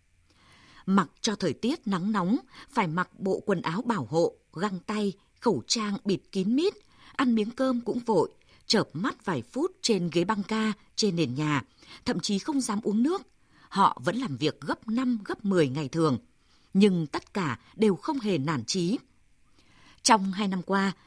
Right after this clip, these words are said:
Việt Nam phải đối mặt với bốn làn sóng của dịch covid mười chín. Đã có hàng chục nghìn lượt nhân viên y tế tham gia các chuyến tình nguyện đi đến các điểm nóng để góp sức nhanh chóng khoanh vùng, dập dịch.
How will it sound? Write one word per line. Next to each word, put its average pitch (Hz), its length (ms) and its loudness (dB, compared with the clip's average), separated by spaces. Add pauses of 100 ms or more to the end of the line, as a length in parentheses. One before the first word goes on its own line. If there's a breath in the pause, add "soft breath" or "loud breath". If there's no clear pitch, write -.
(140)
Việt 202 140 4
Nam 262 180 0
phải 196 140 -2
đối 165 200 2
mặt 262 200 -2 (100)
với 180 200 0
bốn 185 180 0
làn 262 240 -4
sóng 165 280 -4
của 190 120 0
dịch 147 220 -4
covid 180 260 -4
mười 170 140 0
chín. 185 360 0 (380 loud breath)
Đã 185 260 -2
có 196 100 -2
hàng 202 220 -2
chục - 280 -2
nghìn 180 220 0
lượt 170 360 2
nhân 240 200 0
viên 240 140 -2
y 233 120 -2
tế 196 360 2 (260 soft breath)
tham 220 200 -2
gia 190 220 -4
các - 180 -10
chuyến 190 200 -2
tình 165 260 -2
nguyện 165 220 4 (240 loud breath)
đi 277 140 2
đến 196 220 2
các - 180 -8
điểm 147 280 -2
nóng 156 240 0 (260 soft breath)
để 165 280 0
góp 285 160 -4
sức - 260 -2 (220 soft breath)
nhanh 254 220 2
chóng 185 340 -2
khoanh 254 200 -2
vùng, 180 280 0 (120)
dập 147 220 -4
dịch. - 340 0